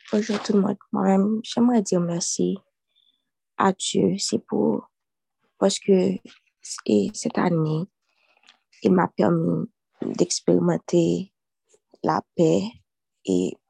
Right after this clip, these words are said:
dans la Bible, Paul, la paix qui surpasse toute intelligence. Et je lui dis merci parce que j'ai expérimenté ça. C'est pas juste comme pour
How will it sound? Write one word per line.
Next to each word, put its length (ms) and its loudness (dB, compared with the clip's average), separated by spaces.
dans 140 2
la 160 2
Bible, 280 -4
Paul, 280 0
la 160 -4
paix 260 -6
qui 120 -10
surpasse 440 -4
toute 120 -10
intelligence. 840 -6
Et 360 0
je 120 -2
lui 160 0
dis 140 -2
merci 400 -2
parce 300 -6
que 140 -8
j'ai 200 -4
expérimenté 680 -4
ça. 200 -6
C'est 140 -4
pas 200 -2
juste 280 -10
comme 340 0
pour 220 2